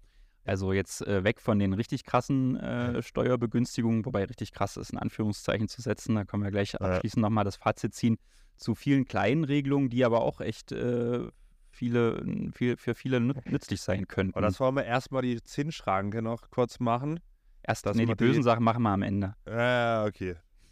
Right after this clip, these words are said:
Speaker 2: Okay, <laughs> okay, okay. Dann, dann machen wir mit kleinen Regelungen weiter. Äh, Vermietung, tausend Euro pro Jahr steuerfrei.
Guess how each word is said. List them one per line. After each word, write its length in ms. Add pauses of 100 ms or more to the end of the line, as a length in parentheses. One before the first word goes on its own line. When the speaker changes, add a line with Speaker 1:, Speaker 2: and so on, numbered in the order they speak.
(440)
Speaker 2:
Okay, 460
<laughs> 40
okay, 380
okay. 220
Dann, 160
dann 240
machen 140
wir 80
mit 120
kleinen 360
Regelungen 520
weiter. 460 (340)
Äh, 380
Vermietung, 880 (280)
tausend 460
Euro 380
pro 220
Jahr 400
steuerfrei. 880